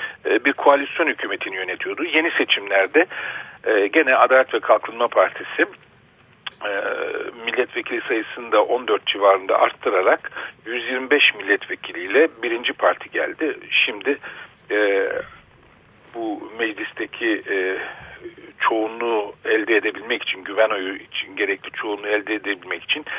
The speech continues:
yetmiş üç milletvekiline ihtiyacı var. Karşısında, e, iki bin sekizde, e, kurulan, e, ve, e,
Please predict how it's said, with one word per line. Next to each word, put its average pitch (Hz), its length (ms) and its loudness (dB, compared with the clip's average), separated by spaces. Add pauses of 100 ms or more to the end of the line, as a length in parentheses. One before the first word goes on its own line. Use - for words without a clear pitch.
(280)
yetmiş 113 380 -2
üç - 160 -4
milletvekiline 117 680 -4
ihtiyacı - 480 -6
var. - 200 -8 (360)
Karşısında, 156 840 4 (720)
e, 107 480 6 (100)
iki - 240 -8
bin 147 240 -2 (460)
sekizde, 127 580 0
e, 117 260 -4 (1600)
kurulan, 110 440 4 (600)
e, - 60 -2 (580)
ve, 131 200 8
e, 110 440 2